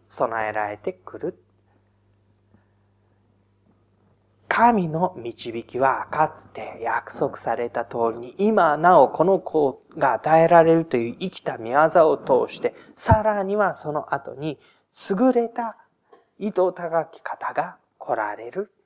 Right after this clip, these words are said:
そのお方がなされることによって、私たちに確かに与えられ導かれて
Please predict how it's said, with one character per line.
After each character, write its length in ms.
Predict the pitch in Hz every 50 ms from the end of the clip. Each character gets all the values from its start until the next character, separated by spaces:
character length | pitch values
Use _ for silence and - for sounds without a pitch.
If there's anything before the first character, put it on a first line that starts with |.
| _ _ _ _
そ 200 | - - 226 214
の 80 | 220
お 240 | 202 - - 170 180
方 300 | 175 190 190 190 196 196
が 120 | 185 180 165
な 200 | 160 165 165 160
さ 180 | - 185 180
れ 140 | 180 185 185
る 120 | 175 156
こ 160 | 143 - - -
と 140 | - 135
に 180 | 120 117 107 104
よ 160 | 104 - - _ _ _ _
っ 20 | -
て、 160 | 240 - - - - 117 - _ _ _
私 380 | - 120 127 - 135 131 120 -
た 140 | - 160 160
ち 160 | 147 - -
に 160 | 139 139 143 - -
確 420 | - - - - - - - 190 _ _ - -
か 160 | - - 269
に 280 | 269 262 214 - - _ _ _ _ _ _ _ _ _ -
与 400 | - 120 110 95 117 107 107 101
え 20 | 98
ら 160 | - 117 131
れ 120 | 180 220
導 420 | 175 127 110 104 - - 107 107 101
か 160 | - 107 104
れ 120 | 113 127 -
て 160 | - 208